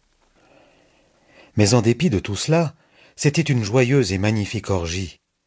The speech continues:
Le goût du duc était tout particulier. Il avait un œil sûr à l'endroit des couleurs et des effets.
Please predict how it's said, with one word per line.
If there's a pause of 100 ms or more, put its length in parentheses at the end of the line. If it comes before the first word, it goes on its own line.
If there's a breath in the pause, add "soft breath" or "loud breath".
(520 soft breath)
Le
goût
du
duc
était
tout
particulier. (640 loud breath)
Il
avait
un
œil
sûr
à
l'endroit
des
couleurs
et
des
effets.